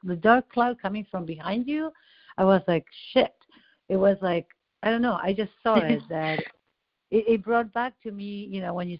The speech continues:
Speaker 1: said coming back to the area, owning a house, how that had been hard, how, you know, th-, just there was a whole story, a whole
Speaker 2: Mm.
Speaker 1: energetic heaviness that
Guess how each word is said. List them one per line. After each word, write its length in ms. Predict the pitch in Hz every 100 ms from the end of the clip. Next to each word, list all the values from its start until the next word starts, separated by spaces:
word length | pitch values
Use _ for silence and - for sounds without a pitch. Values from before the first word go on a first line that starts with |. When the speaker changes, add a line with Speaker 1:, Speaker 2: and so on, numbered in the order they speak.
| -
Speaker 1:
said 180 | 185
coming 240 | - 180 175
back 220 | 165 -
to 100 | 170
the 200 | 185 214
area, 600 | 233 226 220 208 208 202
owning 360 | 180 170 160 151
a 80 | 147
house, 520 | 160 202 190 185 185 -
how 120 | 156
that 200 | 151 156
had 160 | - 143
been 160 | 147 143
hard, 720 | - 190 180 175 175 175 165 _ _ _ _ _
how, 380 | - 156 156 165
you 180 | 170 160
know, 160 | 156
th-, 140 | 170 196
just 220 | 202 220
there 100 | 226
was 160 | 196 196
a 60 | 190
whole 460 | - 240 240 226 180 _ _ _ -
story, 720 | 233 254 226 156 156 - - _ _ _ _ _ _ -
a 80 | 170
whole 720 | - - 190 190 185 175 180
Speaker 2:
Mm. 80 | 180
Speaker 1:
energetic 840 | 180 180 151 165 202 208 208 202 - -
heaviness 680 | 214 208 180 156 131 175 - _ _ _ _ _ _ _ _ _
that 520 | 160 165 165 160 156